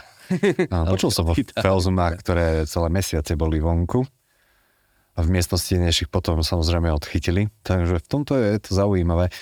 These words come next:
Speaker 1: No mne, čo sa podarilo, tak maximálne tá felzuma ako prišla po skle a ako dokázala to jesť z prstu v podstate,
Speaker 2: Áno.
Speaker 1: či už ten med, alebo, mm, samotnú kašičku. A bolo to veľmi milé. A v každom prípade je aj zaujímavé, že veľa ľudí dáva prezreté ovocie.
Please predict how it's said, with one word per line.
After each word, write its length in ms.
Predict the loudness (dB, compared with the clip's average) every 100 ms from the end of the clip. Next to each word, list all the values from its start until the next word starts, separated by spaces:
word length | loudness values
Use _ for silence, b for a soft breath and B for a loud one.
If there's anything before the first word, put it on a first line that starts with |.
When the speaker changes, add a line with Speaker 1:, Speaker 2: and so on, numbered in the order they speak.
| B
Speaker 1:
No 140 | -2
mne, 160 | 0 0
čo 160 | 0 -4
sa 80 |
podarilo, 640 | -2 -2 0 2 0 -2 -6
tak 440 | 0 2 2 0 -2
maximálne 480 | -2 -2 -2 -2 0
tá 140 | -2
felzuma 340 | 0 0 0
ako 140 | 0 -2
prišla 320 | -2 0 -2
po 100 | -2
skle 440 | -4 -2 -2 -2 -6 B B B B
a 160 | -2 0 2 2 2 0
ako 200 | 0 0 0
dokázala 560 | -2 -2 0 2 2 2
to 140 | 0
jesť 160 | -2 -2
z 80 | -4
prstu 320 | -2 -4 -4
v 80 | -6
podstate, 340 | -2 0 0 -2
Speaker 2:
Áno. 60 |
Speaker 1:
či 60 | -2
už 100 | -2
ten 120 | 0
med, 240 | 0 0 0
alebo, 640 | 0 0 0 0 0 0
mm, 360 | -2 -2 -2 -2
samotnú 340 | -2 -2 -4
kašičku. 560 | -4 -4 -4 -6 -10 -4
A 100 | 0
bolo 160 | 0
to 80 | 0
veľmi 260 | 0 0 0
milé. 400 | 0 0 0 -2 b b b b b -2
A 100 | 2 2 2 0
v 140 | -4
každom 280 | -4 -2 -2
prípade 460 | -2 -2 0 0 -2 b b b
je 140 | 0
aj 160 | 2 2
zaujímavé, 500 | 2 2 2 2 2
že 120 | 2
veľa 220 | 2 2 2
ľudí 240 | 0 -2
dáva 540 | 0 0 0 0 0 -2
prezreté 500 | -2 0 0 0 0
ovocie. 520 | 0 -4 -2 -2